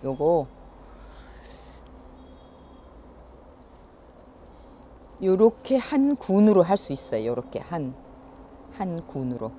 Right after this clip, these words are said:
요렇게. 그러면은 이렇게 잘라줘도 돼요. 이렇게 잘라줘도 존마삭은 이렇게 잘라줘도 여기서 뿌리가 내립니다. 일반 마삭은 안 내려요. 일반 백화등이라고 하는 그 마삭은 안, 안 나옵니다.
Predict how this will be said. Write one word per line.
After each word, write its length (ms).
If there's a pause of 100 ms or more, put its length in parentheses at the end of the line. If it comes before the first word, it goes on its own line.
(140)
요렇게. 320 (120)
그러면은 420 (680)
이렇게 180
잘라줘도 640
돼요. 160 (760)
이렇게 160
잘라줘도 560 (220)
존마삭은 800 (1160)
이렇게 200
잘라줘도 480
여기서 220
뿌리가 260
내립니다. 580 (300)
일반 380
마삭은 400
안 200
내려요. 340 (680)
일반 320
백화등이라고 640
하는 260
그 160
마삭은 480 (500)
안, 260
안 160
나옵니다. 580